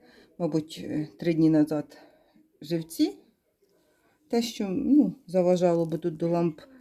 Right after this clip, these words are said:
відстань невелика. От так вони ось виглядають.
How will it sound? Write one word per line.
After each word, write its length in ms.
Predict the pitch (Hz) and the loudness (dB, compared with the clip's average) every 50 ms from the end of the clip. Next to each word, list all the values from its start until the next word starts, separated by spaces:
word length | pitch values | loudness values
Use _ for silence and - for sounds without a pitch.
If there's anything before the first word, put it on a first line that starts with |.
| - - - - _ _ - | -20 -20 -20 -20 _ _ -8
відстань 520 | 165 175 156 - - - - 170 165 165 | -6 -6 -6 -8 -8 -4 -2 0 2 2
невелика. 640 | 165 165 160 165 160 160 165 160 160 - - 156 151 - - - - _ _ _ _ - - - - _ _ 190 - - - - _ _ _ _ _ _ _ _ _ _ - | 2 2 2 2 0 0 -2 -4 -6 -6 -8 -8 -8 -8 -12 -20 -20 _ _ _ _ -20 -20 -20 -20 _ _ -20 -20 -20 -20 -20 _ _ _ _ _ _ _ _ _ _ -12
От 460 | - 135 - - - - - - - - _ _ _ _ _ _ _ _ _ _ _ _ | -6 -2 -2 -2 -2 -6 -12 -20 -20 -20 _ _ _ _ _ _ _ _ _ _ _ _
так 240 | - 156 151 - - | -12 -12 -12 -6 -4
вони 220 | 156 160 156 151 | -2 0 2 2
ось 240 | 151 147 147 - - | 0 0 -2 -6 -10
виглядають. 1040 | 151 147 131 139 139 139 139 139 143 147 160 170 185 220 262 294 - - - - | -10 -8 -6 -6 -4 -4 -2 0 0 0 0 0 -2 -2 -2 -2 -4 -6 -14 -20